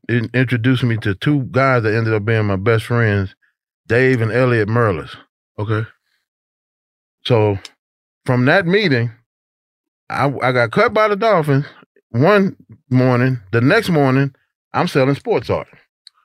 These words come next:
Speaker 2: Selling, selling what?
Speaker 1: Sports art. The, the, the, the man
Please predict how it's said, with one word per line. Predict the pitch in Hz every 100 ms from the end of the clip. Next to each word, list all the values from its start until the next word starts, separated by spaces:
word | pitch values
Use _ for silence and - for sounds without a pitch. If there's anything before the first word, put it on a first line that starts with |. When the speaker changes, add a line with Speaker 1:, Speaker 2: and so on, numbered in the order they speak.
| -
Speaker 2:
Selling, | - 170 147 -
selling | - 185 165
what? | 220 233 - _
Speaker 1:
Sports | - 202 -
art. | 147 107 - - - _ _ _ _ _ _ _ _ _ _ _ 120
The, | 120
the, | 113 120 107 101
the, | 120 123 92
the | 110
man | 120 196 220 151 151